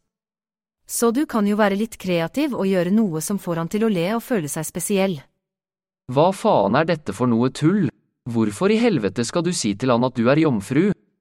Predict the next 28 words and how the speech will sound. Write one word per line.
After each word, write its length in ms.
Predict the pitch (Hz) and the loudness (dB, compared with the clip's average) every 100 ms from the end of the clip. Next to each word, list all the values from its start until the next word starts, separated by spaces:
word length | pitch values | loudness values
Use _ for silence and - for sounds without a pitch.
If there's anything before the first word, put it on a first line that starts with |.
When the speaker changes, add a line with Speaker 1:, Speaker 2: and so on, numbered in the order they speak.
| _ _ _ _ | _ _ _ _
Speaker 2:
Det 160 | 123 147 | 0 2
er 180 | 127 156 | 4 2
jo 60 | |
helt 300 | 170 156 170 | 2 2 0
unødvendig 680 | 190 160 101 95 101 98 117 | -2 0 0 0 0 2 2
å 80 | 117 | 0
fortelle 400 | 156 131 95 92 | -4 -4 -2 0
han 140 | 107 | 0
om 80 | 117 | 2
det. 140 | 143 185 - _ _ 143 | 2 0 -4 _ _ 0
Bare 300 | 165 151 160 | 2 4 4
lig 320 | 113 95 101 | 2 0 0
med 160 | 147 143 | 0 2
han 180 | 127 185 | 2 0
og 80 | 202 | -2
ikke 260 | 185 - 151 | -4 -4 -2
si 200 | 123 95 | 0 0
noe. 280 | 101 165 170 - _ _ 147 | 2 0 0 -4 _ _ 0
I 80 | 151 | 2
det 80 | 175 | 2
minste, 600 | 156 98 - - 233 - 120 | 2 0 -2 -2 -2 -2 -2
lig 300 | 113 107 127 | 0 2 0
med 100 | 151 | 0
han 180 | 135 156 | 2 2
og 80 | 185 185 | 0 0
få 80 | 147 | 2
det 140 | 156 | 2
overstått. 640 | 165 107 92 - 165 - | 2 0 0 -2 -4 -6